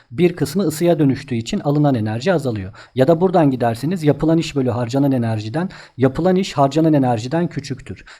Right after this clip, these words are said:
Ya da sistemden alınan gücü sisteme verilen güce bölecekseniz alınan güç verilen güçten küçüktür. Yani alınan kısmı küçük,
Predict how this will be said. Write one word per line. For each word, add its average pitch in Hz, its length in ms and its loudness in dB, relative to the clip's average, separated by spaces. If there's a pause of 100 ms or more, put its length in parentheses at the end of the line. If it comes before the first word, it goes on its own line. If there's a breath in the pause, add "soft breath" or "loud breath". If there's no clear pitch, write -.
Ya 139 140 2
da 175 80 4
sistemden 170 640 0
alınan 156 440 2
gücü 120 180 -4
sisteme 147 420 -2
verilen 147 360 2
güce 135 280 -2
bölecekseniz 151 640 -2 (260 loud breath)
alınan 156 440 4
güç 151 220 -4
verilen 143 360 2
güçten 165 420 -4 (260 loud breath)
küçüktür. - 440 -6
Yani 143 280 2
alınan 165 560 2
kısmı 135 520 -4
küçük, 190 440 -6